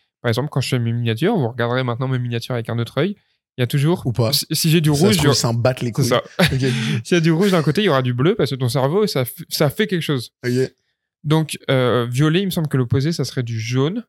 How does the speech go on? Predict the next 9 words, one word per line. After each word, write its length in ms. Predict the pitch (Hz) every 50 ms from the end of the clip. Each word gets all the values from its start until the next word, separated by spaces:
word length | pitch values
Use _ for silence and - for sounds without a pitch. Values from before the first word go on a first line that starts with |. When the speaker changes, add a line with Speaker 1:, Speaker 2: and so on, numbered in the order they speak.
| _ _ -
Speaker 1:
quelque 100 | 131 120
chose 180 | - 127 113
comme 140 | - 120 117
ça. 260 | - 123 135 196 - _ _ _ _ _ _ _ _ _ _ _ _ _ _ _ _ _ _ _ _ _ _
Mais 80 | 135 127
par 100 | 135 131
exemple, 240 | 131 151 202 226 208
si 160 | - 151 131 - _ _ _ -
tu 160 | - -